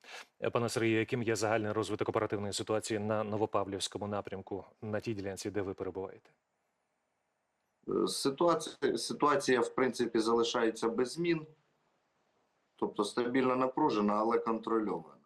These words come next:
Speaker 2: Противник, як і раніше, намагається штурмувати малими групами до п'яти осіб. Е, зрідка під прикриттям легкоброньованої техніки, але не, не дуже часто. В основному це,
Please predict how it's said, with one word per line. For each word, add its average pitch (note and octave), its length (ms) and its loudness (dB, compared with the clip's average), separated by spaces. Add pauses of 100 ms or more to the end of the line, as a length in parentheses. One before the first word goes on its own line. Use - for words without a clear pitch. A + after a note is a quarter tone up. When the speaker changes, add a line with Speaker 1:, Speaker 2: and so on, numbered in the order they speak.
(680)
Speaker 2:
Противник, A#2 560 2
як A2+ 180 2
і A#2 80 4
раніше, A2+ 440 4
намагається G2+ 680 0
штурмувати G2 760 2 (280)
малими F#2+ 580 4
групами G2+ 580 0 (800)
до F#2+ 240 0
п'яти G2+ 400 2
осіб. F#2 440 0 (880)
Е, F2+ 320 4
зрідка G2+ 680 2 (240)
під A2 200 0
прикриттям G#2+ 580 2
легкоброньованої F#2+ 960 2
техніки, - 640 -12
але F2+ 300 0
не, F#2+ 240 2
не G2+ 140 4
дуже G2+ 320 4
часто. - 380 -4
В F#2 40 4
основному G2+ 520 2
це, F2 540 -2